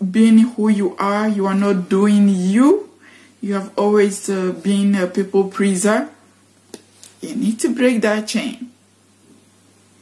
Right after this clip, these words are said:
You know, wherever, uh, met some, and also, uh, maybe you have been born into a re-, a certain religion. Religious, religion,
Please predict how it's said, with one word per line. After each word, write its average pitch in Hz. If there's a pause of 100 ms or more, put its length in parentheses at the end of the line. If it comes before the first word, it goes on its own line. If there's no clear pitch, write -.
(880)
You 208
know, 196
wherever, 220
uh, 185
met 208
some, 226
and 208
also, 240
uh, 214 (420)
maybe 226
you 254
have 226
been 220
born 214
into 220
a 214
re-, 202
a 202
certain 208
religion. 208 (2750)
Religious, - (480)
religion, -